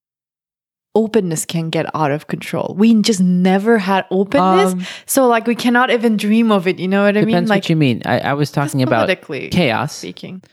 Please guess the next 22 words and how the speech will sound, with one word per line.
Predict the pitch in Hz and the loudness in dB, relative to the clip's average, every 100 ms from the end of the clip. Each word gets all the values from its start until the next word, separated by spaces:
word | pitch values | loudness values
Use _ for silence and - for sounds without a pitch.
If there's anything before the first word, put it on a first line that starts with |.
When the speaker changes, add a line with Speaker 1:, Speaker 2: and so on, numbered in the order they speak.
| _ _ _ _ _ - | _ _ _ _ _ -2
Speaker 2:
Openness | 156 - 156 123 117 131 - - - | 0 0 0 0 0 -2 -8 -14 -6
on | 131 117 | -4 -4
a | |
personal | - - - 151 107 | -4 -6 -2 0 0
level. | 69 123 120 | -2 -2 -4
You, | 120 - | -4 -2
Speaker 1:
No, | 285 | 0
Speaker 2:
can | 277 | 2
Speaker 1:
what | 277 | 2
Speaker 2:
you | |
Speaker 1:
I | 285 | 2
mean | 294 | 0
Speaker 2:
imagine | 254 269 | 0 0
Speaker 1:
is, | |
Speaker 2:
how | 247 | 0
Speaker 1:
like, | 226 | 0
Speaker 2:
that | 131 147 | 0 -2
could | 139 | -2
get | 143 | 0
out | 135 | 0
of | 139 | -2
control? | 151 147 160 | -4 0 -2